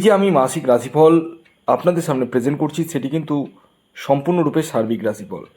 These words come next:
অর্থাৎ এটি চন্দ্র রাশি ধরে গণনা করা হচ্ছে। তাই আপনি যদি আপনার বিষয়ে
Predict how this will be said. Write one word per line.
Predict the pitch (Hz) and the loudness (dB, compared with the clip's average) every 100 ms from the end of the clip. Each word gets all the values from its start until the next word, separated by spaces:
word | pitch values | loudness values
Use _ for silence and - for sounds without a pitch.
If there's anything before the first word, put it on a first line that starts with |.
| _ _ _ _ _ | _ _ _ _ _
অর্থাৎ | 127 127 185 185 - | 0 2 2 0 -4
এটি | 139 175 180 | -4 -2 -2
চন্দ্র | 127 127 143 120 | 0 0 2 2
রাশি | 113 123 | 2 -2
ধরে | 123 143 165 165 _ - | 0 2 0 -4 _ 0
গণনা | 117 110 110 | 2 2 0
করা | 101 104 98 | -2 -6 -6
হচ্ছে। | 95 - - _ _ _ _ - | -12 -16 -18 _ _ _ _ 0
তাই | 147 165 | 2 2
আপনি | 143 143 170 196 | 0 0 0 2
যদি | 175 127 127 127 | 2 2 0 0
আপনার | 135 175 175 | 0 0 0
বিষয়ে | 143 - 139 143 | 0 0 2 2